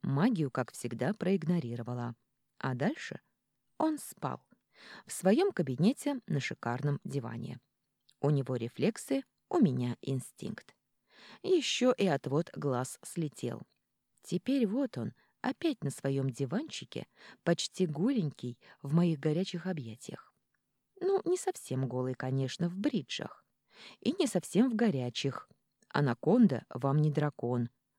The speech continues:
Но холодными мои объятия тоже не были. Хорошо, хоть сумочку с документами не проглотила с перепугу.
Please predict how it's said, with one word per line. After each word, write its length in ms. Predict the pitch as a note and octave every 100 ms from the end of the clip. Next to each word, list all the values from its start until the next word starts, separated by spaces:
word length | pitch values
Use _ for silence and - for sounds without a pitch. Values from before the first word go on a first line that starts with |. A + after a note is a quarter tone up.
| _ -
Но 200 | C3+ C3
холодными 840 | - B2+ B2 A#3+ A3 D#3 B2+ A#2 -
мои 300 | C#3+ C3+ B2
объятия 640 | - C#3 C3+ A#2 - B2 -
тоже 340 | D#4 B3 D3
не 180 | A#2+ A2
были. 300 | A2 - - - _ _ -
Хорошо, 500 | - E4 C4+ - C4
хоть 260 | A#3+ G3+ -
сумочку 600 | - - F3+ G#3+ - E3+
с 60 | D3+
документами 760 | D#3 D#3 D3+ D3 C#3+ D3 C#3+ -
не 140 | E3
проглотила 600 | - D#3+ F#3 G3+ A#2+ B2
с 100 | -
перепугу. 680 | C#3+ D#3 - C3 A2+ -